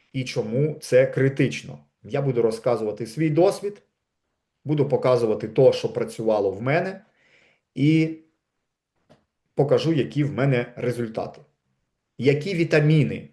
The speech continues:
дали мені енергію, як у тридцять років, хоча мені зараз сорок три, але вітаміни теж зіграли ключову роль в моїй системі. Про це все дивіться в відео.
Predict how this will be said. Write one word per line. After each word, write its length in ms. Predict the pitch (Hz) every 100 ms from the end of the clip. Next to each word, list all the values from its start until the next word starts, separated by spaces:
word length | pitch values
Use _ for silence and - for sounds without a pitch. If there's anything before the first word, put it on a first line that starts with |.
| -
дали 320 | 92 120 123
мені 280 | 110 107 107
енергію, 480 | 127 202 147 107
як 200 | 104 135
у 40 | -
тридцять 380 | - 143 113 110
років, 320 | 104 - -
хоча 280 | - - 113
мені 220 | 104 98
зараз 320 | 104 98 87
сорок 280 | 107 104 -
три, 320 | - 170 - - _ _ _ _ _
але 580 | - 131 113 135 143 - _ _ _ _ _ _
вітаміни 480 | 117 131 117 151 127
теж 300 | - 139 113
зіграли 440 | 107 104 110 127
ключову 840 | 123 120 113 - 101 117 131 - 110
роль 280 | 110 120 123
в 100 | 104
моїй 520 | 104 101 110 110 - -
системі. 580 | - - - 95 82 - _ _
Про 160 | - 120
це 420 | 113 139 156 160 -
все 320 | - 113 120
дивіться 440 | 101 98 110 98
в 80 | 90
відео. 360 | 92 85 80